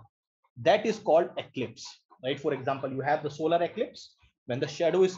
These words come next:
cast on the observer, right? So here the occultations is by, done by the moon, right?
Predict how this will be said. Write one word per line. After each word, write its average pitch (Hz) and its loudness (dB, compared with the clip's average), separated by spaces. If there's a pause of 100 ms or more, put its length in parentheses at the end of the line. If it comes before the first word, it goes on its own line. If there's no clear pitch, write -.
(120)
cast 190 -2 (1300)
on 135 -2
the 135 -2
observer, 123 -2 (200)
right? 156 0 (280)
So 147 0
here 175 2
the 185 0
occultations 214 0
is 160 -4
by, 143 0
done 147 0
by 135 2
the 135 -2
moon, 143 -4 (720)
right? 208 -2